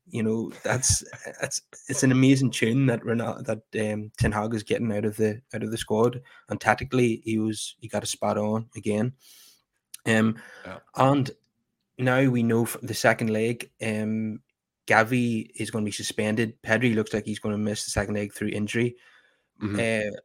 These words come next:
Speaker 1: Lisandro Martinez will come back in for United. Sabitzer will be available. Would you make United favourites now for the tie?
Speaker 2: Oh, yeah. I mean, they go away from, from Camp Nou with a, with a two two draw. I mean, of course, you,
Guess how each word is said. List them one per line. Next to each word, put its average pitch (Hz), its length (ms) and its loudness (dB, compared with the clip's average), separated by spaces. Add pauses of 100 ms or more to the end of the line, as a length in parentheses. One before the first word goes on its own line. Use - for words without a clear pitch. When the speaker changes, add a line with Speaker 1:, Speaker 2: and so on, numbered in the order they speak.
(180)
Speaker 1:
Lisandro 120 360 2
Martinez 113 500 2
will 107 100 -2
come 110 120 -2
back 104 240 0
in 107 140 0
for 120 100 -4
United. 117 440 2
Sabitzer 110 680 -2
will 104 160 0
be 104 260 -2
available. 107 680 -2 (280)
Would 131 160 2
you 135 100 4
make 120 280 2
United 117 300 -2
favourites 135 420 0
now 147 220 0
for 139 180 -6
the 139 80 0
tie? 143 300 -4 (720)
Speaker 2:
Oh, 220 80 10
yeah. 95 440 6
I - 40 -10
mean, 98 500 -2 (440)
they 139 100 -2
go 131 140 10
away 120 220 12
from, 113 520 6
from 101 800 0
Camp 110 240 -2
Nou 110 180 2
with 104 160 0
a, 95 140 -6
with 107 180 -4
a 98 300 -6
two 110 140 -8
two 101 180 -10
draw. 98 400 -2
I 87 60 -16
mean, 85 160 -14
of 82 100 -18
course, 90 400 -8
you, 95 320 -6